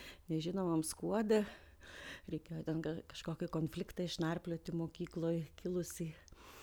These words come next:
Ir baisiausia buvo tai, kad aš, vilnietė, na, kilmės iš Aukštaitijos,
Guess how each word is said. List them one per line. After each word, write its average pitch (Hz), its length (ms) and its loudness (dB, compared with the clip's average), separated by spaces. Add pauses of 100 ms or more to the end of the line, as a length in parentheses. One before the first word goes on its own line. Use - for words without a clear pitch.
(320)
Ir 156 260 2
baisiausia 151 500 -2
buvo 143 300 -4
tai, 247 320 0 (220)
kad - 360 -10 (760)
aš, - 340 -4 (800)
vilnietė, 165 960 4 (460)
na, 151 420 0 (580)
kilmės 151 480 0
iš 160 160 -4
Aukštaitijos, 254 760 0